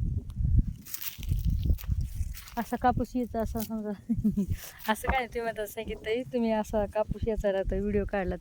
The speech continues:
तुमचा कापूस कधी येच नव्हता असं बोलताना तुम्ही. तर काय नाही, मी म्हणलं थोडा व्हिडिओ घ्यावतो तुमचं म्हणजे दाखवायला. बाकी काय, मी पटापट येचणारच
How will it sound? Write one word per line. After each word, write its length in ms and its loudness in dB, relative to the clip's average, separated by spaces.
तुमचा 200 -2
कापूस 420 2
कधी 180 2
येच 180 0
नव्हता 360 -2
असं 180 -2
बोलताना 400 -2
तुम्ही. 420 -12
तर 80 2
काय 200 8
नाही, 240 4
मी 160 8
म्हणलं 280 2
थोडा 140 0
व्हिडिओ 260 2
घ्यावतो 400 2
तुमचं 380 -4
म्हणजे 460 -4
दाखवायला. 500 2
बाकी 220 2
काय, 140 4
मी 100 4
पटापट 380 0
येचणारच 500 2